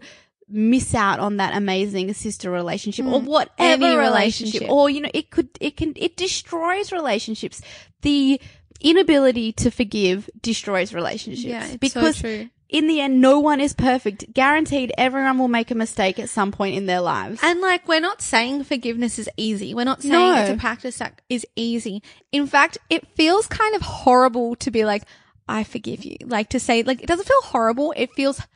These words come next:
Speaker 2: hard.
Speaker 1: Yeah.
Speaker 2: It, it's not, like, a sentence that we're probably used to saying because, well, for me, I wasn't brought up with saying, "I forgive you," like, for blah.
Speaker 1: Well, I don't think it was,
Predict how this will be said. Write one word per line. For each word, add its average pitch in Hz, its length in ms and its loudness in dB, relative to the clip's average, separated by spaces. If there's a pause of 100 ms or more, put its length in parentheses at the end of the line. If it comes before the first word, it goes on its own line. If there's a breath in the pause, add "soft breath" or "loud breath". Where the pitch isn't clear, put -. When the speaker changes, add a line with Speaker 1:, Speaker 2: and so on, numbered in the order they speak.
(160)
Speaker 2:
hard. 208 560 2
Speaker 1:
Yeah. 254 320 -6
Speaker 2:
It, 294 200 0
it's - 200 -4
not, 285 320 0
like, 359 160 0
a 339 80 0
sentence 262 680 0
that 226 180 2
we're 233 100 0
probably 226 800 0
used 247 320 0
to 226 100 -6
saying 220 560 -2 (380 loud breath)
because, 254 260 0
well, 247 160 4
for 247 160 -4
me, 220 400 2
I - 100 -2
wasn't 226 260 -4
brought 214 240 -2
up 202 200 0
with 202 200 -10
saying, 208 360 -6
"I 208 140 2
forgive 202 460 -6
you," 190 240 -10
like, 190 340 -6
for 196 320 -2
blah. 185 320 0
Speaker 1:
Well, 415 220 4
I 392 100 4
don't 440 240 -2
think 415 240 -6
it 330 140 -6
was, 269 200 -6